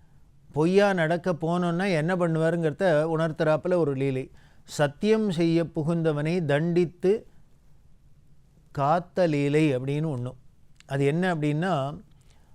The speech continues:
ஆரூர்ல தியாகேஷ பெருமானுக்கு அந்த சிராவண மாசம் அப்படிங்கிற மாசத்துல அந்த மாச உற்சவம் நடந்துருக்கு. மாசா மாசம் ஒரு உற்சவம்லாம், திருவிழாலாம் நடக்கிறது.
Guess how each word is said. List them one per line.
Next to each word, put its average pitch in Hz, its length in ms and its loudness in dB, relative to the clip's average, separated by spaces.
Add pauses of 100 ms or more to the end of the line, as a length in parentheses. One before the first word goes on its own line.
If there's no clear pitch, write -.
(120)
ஆரூர்ல 180 500 2
தியாகேஷ 175 520 0
பெருமானுக்கு 151 840 -4 (340)
அந்த 165 200 0
சிராவண 180 460 2
மாசம் 170 360 -2
அப்படிங்கிற 165 420 -2
மாசத்துல 151 800 -2 (440)
அந்த 165 200 -2
மாச 170 280 -2
உற்சவம் 180 460 -2
நடந்துருக்கு. 147 440 -6 (100)
மாசா 165 320 -2
மாசம் 170 320 -2
ஒரு 165 180 0
உற்சவம்லாம், 165 500 -4
திருவிழாலாம் 160 540 0
நடக்கிறது. 131 540 -8